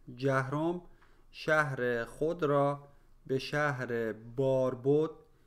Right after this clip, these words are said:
می‌شناسند. باربد موسیقیدان بسیار معروف و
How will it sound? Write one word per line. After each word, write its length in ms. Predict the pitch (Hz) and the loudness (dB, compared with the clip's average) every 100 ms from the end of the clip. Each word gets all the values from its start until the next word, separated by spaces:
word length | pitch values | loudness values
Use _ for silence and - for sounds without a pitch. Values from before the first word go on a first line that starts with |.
| - _ | -20 _
می‌شناسند. 1300 | 135 139 160 160 - 131 127 120 - 123 110 101 101 - - - - _ - - - - - - - - | -4 0 0 -2 -2 0 0 0 -4 -4 -4 -6 -10 -12 -16 -20 -20 _ -20 -20 -20 -20 -20 -18 -18 -16
باربد 800 | 123 123 139 147 143 135 165 190 190 - - _ - | -6 0 2 4 2 2 2 2 -2 -16 -20 _ -2
موسیقیدان 1300 | 139 143 143 147 135 143 139 156 175 175 123 117 - - | 0 0 -2 -4 -2 0 0 0 2 2 0 -2 -6 -4
بسیار 800 | 135 - - 151 160 156 - - | -4 -4 -4 0 2 2 0 -4
معروف 640 | 120 127 127 139 151 180 - - - - - - - - 120 123 | -2 0 -2 -2 -2 -4 -8 -16 -20 -20 -20 -20 -20 -16 -10 -2
و 320 | 135 135 135 | 2 2 0